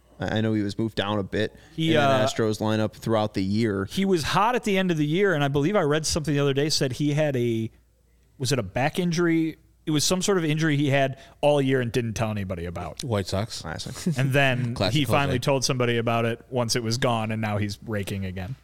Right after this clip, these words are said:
Speaker 1: Oh, good. Yeah, he, he went on the, uh, he was reinstated back on August twenty-third. Now I get to see what he, uh, what he's been hitting since then. I-, imagine if it was just that, though.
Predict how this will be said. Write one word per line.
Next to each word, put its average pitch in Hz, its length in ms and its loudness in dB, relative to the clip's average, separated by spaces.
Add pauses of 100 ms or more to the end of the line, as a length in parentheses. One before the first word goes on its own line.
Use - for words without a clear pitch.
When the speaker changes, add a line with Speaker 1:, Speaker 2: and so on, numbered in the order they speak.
(200)
Speaker 1:
Oh, 101 160 -2
good. 98 420 -4 (320)
Yeah, 135 440 2 (180)
he, 127 340 2
he 135 140 4
went 143 200 4
on 139 120 2
the, 139 260 4
uh, 123 200 4
he 156 100 4
was 123 180 2
reinstated 139 640 0
back 110 240 0
on 113 100 2
August 113 300 -2
twenty-third. 117 480 -2
Now 101 140 0
I 104 80 0
get 104 140 -4
to 101 160 -2 (260)
see - 260 0
what 110 140 0
he, 104 180 0
uh, 101 220 0 (220)
what 110 220 0
he's 107 100 0
been 107 120 0
hitting 110 240 -2
since 117 280 -2
then. 98 180 -2
I-, 107 140 2
imagine 160 360 2
if 143 80 -2
it 147 60 2
was 120 140 0
just - 180 -2
that, 113 260 -2
though. 90 220 -4